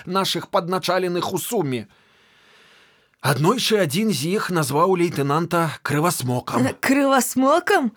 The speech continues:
Speaker 1: Але ты, кажа, крывасмок? Што тут пачалося?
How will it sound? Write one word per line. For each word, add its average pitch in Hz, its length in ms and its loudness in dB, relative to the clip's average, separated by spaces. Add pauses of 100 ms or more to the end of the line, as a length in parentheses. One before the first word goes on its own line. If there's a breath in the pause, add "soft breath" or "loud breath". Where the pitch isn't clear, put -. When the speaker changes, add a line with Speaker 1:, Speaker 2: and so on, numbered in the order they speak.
(140)
Speaker 1:
Але 135 720 -2 (840 loud breath)
ты, 240 200 2
кажа, 202 600 2 (160)
крывасмок? - 920 0 (560)
Што - 640 -6
тут - 320 -4
пачалося? 135 1040 -4